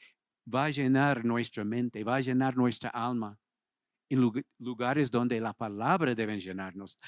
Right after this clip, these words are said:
la obediencia, la gloria del Señor, las promesas de Dios deben llenar nuestra mente y no esta basura. Bueno, yo no voy a hablar mucho sobre eso, pero es una cosa que yo quiso mencionar.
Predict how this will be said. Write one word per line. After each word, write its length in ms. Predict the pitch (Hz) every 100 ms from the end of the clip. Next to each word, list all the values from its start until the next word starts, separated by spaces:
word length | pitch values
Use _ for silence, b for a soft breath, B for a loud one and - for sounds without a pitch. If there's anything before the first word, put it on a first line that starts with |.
| B
la 120 | 120
obediencia, 840 | 120 113 110 117 156 196 - 113 92 b -
la 140 | 127
gloria 400 | 113 123 151 156
del 140 | 139
Señor, 680 | 127 - 123 131 165 151 110 _ b _
las 180 | 139 -
promesas 540 | 127 127 143 165 143
de 80 | 131
Dios 340 | 127 165 139
deben 260 | 117 135 131
llenar 500 | 117 120 123 131 123
nuestra 340 | 120 110 110
mente 280 | 107 110 117
y 40 |
no 180 | 117 170
esta 220 | 127 -
basura. 500 | 101 90 - 170 131 - _ _ _ _ _ _ _
Bueno, 200 | 123 110
yo 100 | 117
no 100 | 139
voy 160 | 127 127
a 40 |
hablar 220 | 110 110
mucho 280 | 110 120 -
sobre 340 | 113 113 104 110
eso, 220 | 110 107
pero 300 | 101 101 95 _ _ _ _ -
es 120 | 117
una 160 | 123
cosa 300 | 123 131 117 117
que 140 | 117
yo 140 | 113
quiso 320 | 113 117 - 104
mencionar. 640 | 101 92 95 98 95 -